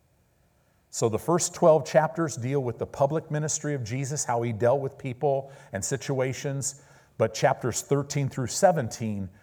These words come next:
are very specific to him dealing with his ministry to his disciples. Very important that we look at this. So now, as we see this,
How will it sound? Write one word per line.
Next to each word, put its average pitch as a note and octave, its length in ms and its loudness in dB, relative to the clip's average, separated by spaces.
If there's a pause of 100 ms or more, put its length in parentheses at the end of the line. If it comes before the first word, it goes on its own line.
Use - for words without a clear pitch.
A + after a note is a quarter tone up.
(280)
are G2+ 120 -2
very A#2+ 380 -2
specific - 800 -6 (440)
to A#2+ 140 -4
him A#2 300 -2
dealing A2+ 440 -4
with G2+ 240 -6
his B2 240 -4
ministry A2+ 600 -6
to G2 160 -8
his G2 220 -6
disciples. - 1000 -10 (1120)
Very B2+ 400 0
important A2+ 460 -6
that G2 120 -2
we G2 120 -6
look F#2+ 200 -6
at F#2 140 -8
this. E2+ 180 -6
So - 300 2
now, D3 560 2 (220)
as B2 160 2
we C3 100 0
see A3+ 320 2
this, G#2 640 -2